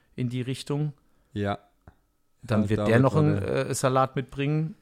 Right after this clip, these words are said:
Speaker 1: Auch was Kreatives. Ich bin voll gegen null acht fünfzehn Salate. Also natürlich muss ein
Speaker 2: Also
Speaker 1: grüner
Speaker 2: den
Speaker 1: Salat dabei sein, aber
Speaker 2: Was für ein Salat?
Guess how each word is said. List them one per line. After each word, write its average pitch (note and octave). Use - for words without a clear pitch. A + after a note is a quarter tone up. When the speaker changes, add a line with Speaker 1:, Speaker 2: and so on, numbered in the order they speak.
Speaker 1:
Auch A#2
was C3
Kreatives. C3+
Ich -
bin G2+
voll B2
gegen A#2
null A#2
acht G#2
fünfzehn B2+
Salate. B2
Also G#2+
natürlich G#2+
muss G#2
ein G#2
Speaker 2:
Also -
Speaker 1:
grüner B2
Speaker 2:
den -
Speaker 1:
Salat B2+
dabei C3
sein, C#3
aber A#2+
Speaker 2:
Was B2+
für F#3
ein E3+
Salat? D#3+